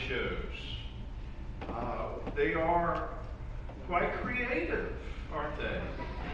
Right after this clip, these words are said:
And, and, and one of them, uh, is kind of, well, it, it plays a hoax. It's, it's a staged scene where there is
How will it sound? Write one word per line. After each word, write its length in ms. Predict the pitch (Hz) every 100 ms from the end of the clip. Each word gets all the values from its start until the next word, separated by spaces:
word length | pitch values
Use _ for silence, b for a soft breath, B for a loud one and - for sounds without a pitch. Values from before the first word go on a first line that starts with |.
| - - 151 160
And, 260 | 175 -
and, 340 | 196 202 - 208
and 360 | 202 190 -
one 160 | 214 -
of 400 | 170 147 - 147
them, 580 | 147 147 156 160 160 156
uh, 360 | 143 165 165 - - 196
is 140 | 180 - - -
kind 300 | 262 277 247
of, 240 | 214 202 185 -
well, 280 | 202 208 190
it, 80 | - - - - - - - -
it 160 | - -
plays 320 | 208 214 214 - - -
a 300 | - - 185
hoax. 380 | - - - 147
It's, 140 | 143 -
it's 160 | 160 -
a 420 | - - - -
staged 680 | 208 185 - - - - - - - - - - -
scene 500 | 156 135 135 180 170
where 540 | 147 139 143 147 - B B B B - 196 170
there 480 | 190 202 202 196 180
is 460 | 180 180 175 175